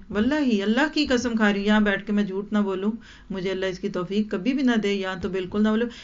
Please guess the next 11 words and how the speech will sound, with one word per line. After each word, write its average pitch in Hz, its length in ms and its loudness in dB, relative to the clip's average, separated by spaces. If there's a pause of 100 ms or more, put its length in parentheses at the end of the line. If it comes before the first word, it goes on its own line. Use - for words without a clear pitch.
(160)
मुझे 247 360 4
सबसे 240 800 0
ज़्यादा 226 520 4
आपकी 214 560 2
किस 220 340 -4
बात 202 260 2
से 220 380 2 (120)
खुशी, 233 480 0 (100)
रग़बत, 190 500 -2
तड़प 196 340 -4
है 220 160 0